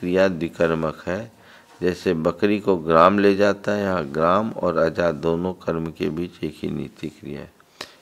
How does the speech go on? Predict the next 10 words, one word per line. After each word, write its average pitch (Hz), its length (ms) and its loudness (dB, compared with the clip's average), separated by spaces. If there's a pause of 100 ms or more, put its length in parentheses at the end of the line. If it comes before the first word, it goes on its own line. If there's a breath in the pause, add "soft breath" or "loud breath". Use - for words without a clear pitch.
(140 loud breath)
ये - 100 0
भिन्न 78 460 -2
व्या-, 67 760 0
व्याकरण 69 400 -2
का - 200 -10
नियम - 360 -12
है। - 80 -20 (680 loud breath)
तो 123 100 12
क्या 139 240 12
हुआ 127 540 12